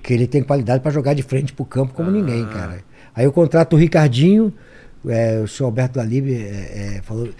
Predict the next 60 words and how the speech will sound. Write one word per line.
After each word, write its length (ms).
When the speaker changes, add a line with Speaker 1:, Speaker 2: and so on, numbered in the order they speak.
Speaker 1:
custava 280
dois 180
milhões 220
de 60
dólares, 240
cinquenta 460
prestações 480
de 40
cinquenta 300
mil 140
dólares, 360
quarenta 300
prestações 360
de 100
cinquenta 200
mil 140
dólares, 320
cinquenta 320
de 100
quarenta, 320
uma 80
Speaker 2:
Ah, 60
Speaker 1:
coisa 160
Speaker 2:
é? 40
Speaker 1:
assim, 180
Speaker 2:
Cinquenta? 580
Speaker 1:
por 80
mês. 400
E 140
aí 320
o, 80
o, 800
o 60
senhor 180
Alberto 320
Dalib 180
contratou, 640
aí 100
meu 140
filho, 240
"Tem 100
certeza 360
que 100
ele 60
é 40
bom 140
jogador? 140
Ele 80
vai 100
ajeitar 260
o 40
meio 160
campo", 160
porque 120
eu 60
fiz 160
Speaker 2:
Ele 60
tava 200
Speaker 1:
Rincon, 200
Speaker 2:
onde? 200